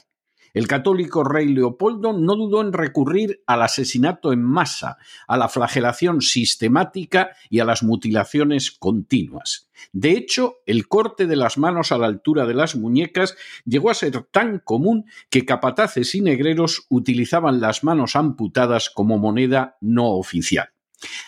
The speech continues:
Antes de que acabara el siglo diecinueve,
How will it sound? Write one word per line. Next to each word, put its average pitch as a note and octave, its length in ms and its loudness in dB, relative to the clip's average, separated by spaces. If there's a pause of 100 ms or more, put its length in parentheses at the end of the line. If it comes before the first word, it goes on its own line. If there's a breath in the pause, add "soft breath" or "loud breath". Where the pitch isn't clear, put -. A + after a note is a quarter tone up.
(140 loud breath)
Antes E3 340 0
de D#3 100 0
que C#3 80 -2
acabara C3+ 380 2
el B2 120 0
siglo C3 420 2
diecinueve, F3+ 680 0